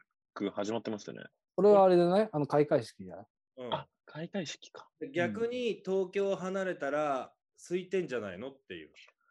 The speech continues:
Speaker 1: どうなんですか？え、外国の人とかって来るんですかね？
Speaker 2: 来てるよ、ちょっとずつ、選手は。
Speaker 1: あ、
Speaker 2: もう。
Speaker 1: あ、そうなんだ。
Speaker 2: うん。
Speaker 3: お客、お客さんはね、どんだけ入れるかまだ決まってないけど、そんなにい-、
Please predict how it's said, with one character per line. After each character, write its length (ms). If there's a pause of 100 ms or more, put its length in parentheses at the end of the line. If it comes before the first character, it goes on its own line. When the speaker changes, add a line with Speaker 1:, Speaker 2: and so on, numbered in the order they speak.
(360)
Speaker 1:
ど 180
う 20
な 140
ん 40
で 20
す 80
か？ 100
え、 140
外 320
国 260
の 60
人 160
と 80
か 60
っ 20
て 80
来 140
る 60
ん 40
で 40
す 60
か 80
ね？ 100 (440)
Speaker 2:
来 80
て 100
る 100
よ、 200
ち 60
ょ 40
っ 40
と 120
ず 100
つ、 160
選 220
手 180
は。 220
Speaker 1:
あ、 40
Speaker 2:
も 280
う。 40 (140)
Speaker 1:
あ、 160
そ 260
う 20
な 120
ん 120
だ。 100 (100)
Speaker 2:
う 160
ん。 300
Speaker 3:
お 180
客、 280 (240)
お 140
客 200
さ 180
ん 100
は 420
ね、 180
ど 140
ん 80
だ 120
け 100
入 80
れ 100
る 100
か 120
ま 120
だ 120
決 100
ま 140
っ 60
て 100
な 120
い 60
け 100
ど、 140
そ 180
ん 120
な 100
に 420
い-、 100